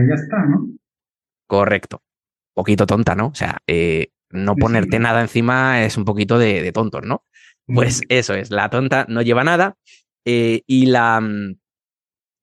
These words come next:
Speaker 2: la lis-, las listas que han estado más avispadas,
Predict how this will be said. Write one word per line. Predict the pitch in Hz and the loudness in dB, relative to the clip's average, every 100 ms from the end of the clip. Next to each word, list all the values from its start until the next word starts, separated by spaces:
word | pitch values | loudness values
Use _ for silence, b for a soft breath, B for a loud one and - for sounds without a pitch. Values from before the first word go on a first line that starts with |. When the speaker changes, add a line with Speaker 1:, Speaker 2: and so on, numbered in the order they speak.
| _ | _
Speaker 2:
la | 117 107 | -2 0
lis-, | 143 - | 0 -2
las | 113 104 107 | -2 -2 2
listas | 147 - 147 156 | 0 2 -2 0
que | 107 | -4
han | 110 | -4
estado | 104 110 107 | -2 -2 0
más | 110 110 117 | 0 0 -2
avispadas, | 101 101 - - 127 117 147 | -2 -4 -4 0 2 2 -2